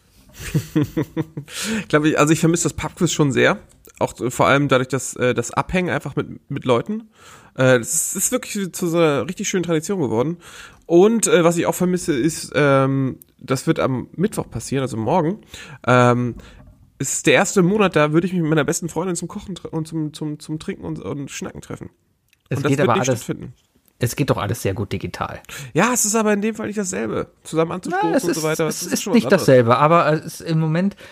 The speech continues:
Speaker 2: ich muss schon sagen, äh, dadurch, dass sich jetzt irgendwie alle digital treffen, ich habe jetzt letzte Woche Leute getroffen, die habe ich seit einem Jahr nicht mehr getroffen.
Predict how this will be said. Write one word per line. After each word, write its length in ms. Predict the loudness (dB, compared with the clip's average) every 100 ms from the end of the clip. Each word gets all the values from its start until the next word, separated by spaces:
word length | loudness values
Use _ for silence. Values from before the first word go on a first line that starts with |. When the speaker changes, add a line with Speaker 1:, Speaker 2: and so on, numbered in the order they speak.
| -20 _
Speaker 2:
ich 140 | -4 2
muss 180 | 2 4
schon 160 | 2
sagen, 380 | 4 4 2 -2
äh, 460 | -10 -14 -16 -16 -18 -20 -20 -20 -20 -20 -12
dadurch, 360 | -2 2 2 2
dass 140 | 0
sich 140 | 0 0
jetzt 160 | 0
irgendwie 200 | 0 -2
alle 160 | -2 -2
digital 400 | -2 -2 -2 -2
treffen, 320 | -2 -4 -4
ich 120 | -2
habe 160 | -4 -2
jetzt 220 | -6 -2
letzte 280 | -4 -2 -2
Woche 280 | 2 2 0 -6 -20 -20 _ -6
Leute 360 | 2 4 4
getroffen, 460 | 2 2 2 2 2
die 120 | 2
habe 120 | 0
ich 40 | 0
seit 160 | -2 -4 -4
einem 200 | 2 4
Jahr 240 | 6 4
nicht 180 | 2 0
mehr 100 | -2
getroffen. 400 | 2 0 0